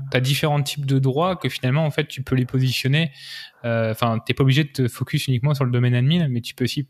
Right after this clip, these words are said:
mettre des droits, euh, enfin, des built-in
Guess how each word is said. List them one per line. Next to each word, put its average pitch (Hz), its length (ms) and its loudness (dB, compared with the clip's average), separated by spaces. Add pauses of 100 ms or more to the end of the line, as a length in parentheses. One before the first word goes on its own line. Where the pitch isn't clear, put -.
(140)
mettre 139 280 0
des 127 140 0
droits, 139 420 0 (460)
euh, 113 920 -2
enfin, 113 160 -4
des 117 120 2
built-in 175 540 0